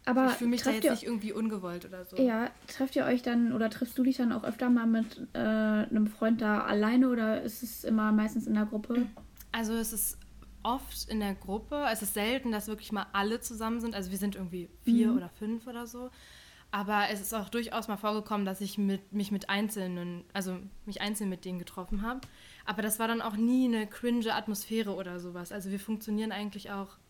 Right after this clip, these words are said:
Speaker 2: so <laughs> alleine, blöd gesagt.
Speaker 1: Ja, doch, ich weiß, was du meinst.
Speaker 2: Ja,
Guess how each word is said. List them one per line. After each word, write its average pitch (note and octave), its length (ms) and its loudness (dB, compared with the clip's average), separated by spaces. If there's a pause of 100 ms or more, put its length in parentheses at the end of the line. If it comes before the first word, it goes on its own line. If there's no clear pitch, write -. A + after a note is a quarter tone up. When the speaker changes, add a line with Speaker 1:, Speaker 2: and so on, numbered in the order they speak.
(100)
Speaker 2:
so G3 280 -4
<laughs> - 0 -
alleine, G3+ 460 0 (180)
blöd F#3+ 240 -4
gesagt. F#3 380 -10 (180)
Speaker 1:
Ja, B3+ 200 4
doch, A3 220 -2
ich - 100 -10
weiß, A3+ 180 -4
was A3 100 -14
du G#3+ 80 -6
meinst. G#3+ 160 0
Speaker 2:
Ja, F#3+ 180 -2